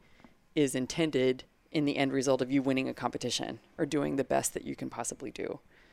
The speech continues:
And it's kind of like that roadmap, like, it's an operational roadmap. It's, you wanna start here to get somewhere else, or you,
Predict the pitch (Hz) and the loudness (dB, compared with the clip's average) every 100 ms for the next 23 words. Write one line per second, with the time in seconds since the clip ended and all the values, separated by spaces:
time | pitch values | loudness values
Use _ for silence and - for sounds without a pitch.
0 | _ _ _ 143 135 127 - _ _ _ | _ _ _ -2 -2 -4 -8 _ _ _
1 | - 147 - - 156 151 143 - - 131 | 2 2 2 -2 -2 2 2 2 0 4
2 | 135 143 135 123 - 135 135 135 131 131 | 4 4 -2 -4 -4 -2 -2 0 -2 -2
3 | 139 120 113 131 139 120 95 - - - | -2 -4 -2 0 0 0 -2 -6 -16 -10
4 | - - - - - - 139 135 135 - | -8 -6 -8 -10 -12 -6 -4 -2 -4 -2
5 | 139 131 - - 131 131 135 - 143 - | 0 0 -2 -4 -2 -2 -2 -4 -2 2
6 | 135 - 139 131 135 139 127 - - - | 0 0 -6 -6 -4 -2 -2 -4 -6 -8
7 | 147 135 143 - | -6 -2 -2 -2